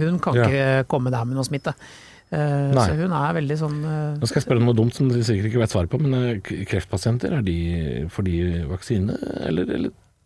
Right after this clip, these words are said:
Speaker 2: tar, har de
Speaker 1: Absolutt.
Speaker 2: dårligere immunforsvar? Hvis du for eksempel går på cellegift, så har du jo litt dårligere.
Speaker 1: Jeg vil anta det, men, eh, det har jo også med at det ikke kan være fravær blant disse stråleterapeutene og den slags som holder på med ting som ikke har greie på.
Speaker 2: Nei, det er bra at de er på jobb, tenker jeg.
Speaker 1: Ja.
Speaker 2: Ja,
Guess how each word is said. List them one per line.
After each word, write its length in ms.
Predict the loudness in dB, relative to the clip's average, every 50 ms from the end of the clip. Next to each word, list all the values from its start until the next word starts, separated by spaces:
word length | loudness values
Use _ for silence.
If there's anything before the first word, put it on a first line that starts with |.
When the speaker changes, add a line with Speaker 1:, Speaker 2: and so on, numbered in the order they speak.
| _ -4
Speaker 2:
tar, 240 | 0 2 4 4 4 6
har 160 | 6 6 6 6
de 80 | 4
Speaker 1:
Absolutt. 80 | 6 4
Speaker 2:
dårligere 640 | 4 4 4 2 2 0 0 -2 -4 -6 -4 -2 0
immunforsvar? 480 | 0 2 2 2 0 0 2 2 2
Hvis 160 | 2 0 0
du 80 | -2 0
for 80 | 0 0
eksempel 300 | 2 2 0 2 2 0
går 80 | 0 0
på 80 | 0
cellegift, 320 | 0 2 2 0 -2 0 0
så 80 | 0 2
har 80 | 2 2
du 60 | 0 -2
jo 40 |
litt 80 | -2 -2
dårligere. 300 | -2 -2 -2 -4 -6 -10 -12 -14 -18 -14 -14 -14 -12 -12 -12 -8
Speaker 1:
Jeg 100 | -4 -2 -2
vil 100 | -2 -2 -4
anta 500 | -4 -4 -2 -2 -4 -4 -2 0 0 2 2
det, 140 | 2 2 2
men, 240 | 2 0 0 0 2
eh, 160 | 2 2 2 2
det 80 | 2 2 2
har 160 | 2 2 0
jo 80 | 0
også 160 | -2 -2 -2 0
med 280 | 0 0 0 0 -2 -4 -6 -14 -20 -20 -20 -20 -20 -18 -6
at 160 | -6 -4 -2
det 140 | -2 -2 -2
ikke 100 | 0 0
kan 120 | 2 2 2
være 160 | 2 0 0
fravær 480 | -2 -2 -2 -2 -2 -2 -2 -2 0 0 0
blant 240 | 0 0 0 -2 -2 -2 -2
disse 320 | -2 -2 -2 -4 -2 -2 -2 -2 -2
stråleterapeutene 960 | -2 -4 -6 -4 -2 0 2 2 2 2 2 2 2 4 4 2 2 2 0 2
og 60 | 2
den 140 | 2 2 2
slags 300 | 0 -2 -2 -2 -4 -4 -2
som 80 | 0
holder 220 | 2 2 2 2 2
på 140 | 2 0 2
med 160 | 2 0 -2 -2
ting 200 | -2 -2 -4 -2
som 80 | -2 -4
ikke 140 | -2 0 0
har 60 | 0
greie 160 | 0 0 -2 -6
på. 80 | -8 -12 -12 -16 -20 -20 _ _ 2
Speaker 2:
Nei, 260 | 4 6 6 4 2 0 -8 -4 0
det 80 | 2
er 40 | 4 6
bra 140 | 6 4 4
at 60 | 4
de 80 | 4 2
er 60 | 4 2
på 80 | 2
jobb, 160 | 2 2 2 2
tenker 300 | 0 0 0 -2 -6 -8
jeg. 220 | -8 -6 -6 -6
Speaker 1:
Ja. 20 | -6 -8 -10 -10
Speaker 2:
Ja, 120 | -8 -8